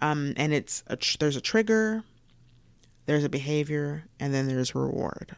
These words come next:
So let's break this apart in a real world example. Let's say that your partner says something snippy to you,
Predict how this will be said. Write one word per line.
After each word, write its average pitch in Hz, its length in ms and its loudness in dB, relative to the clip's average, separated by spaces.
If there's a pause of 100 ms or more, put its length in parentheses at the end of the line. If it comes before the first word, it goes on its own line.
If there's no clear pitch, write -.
So 139 600 2 (460)
let's 208 180 4
break 185 240 4
this 160 160 -2
apart 139 400 0 (100)
in 135 140 -2
a 135 60 -2
real 135 500 0
world 135 240 2
example. - 500 -6
Let's 170 240 0
say 147 560 -4 (920)
that 143 720 -2 (180)
your 156 140 4
partner 160 340 4
says 139 220 -2
something 147 280 -6
snippy - 440 -2
to - 120 -8
you, - 240 -10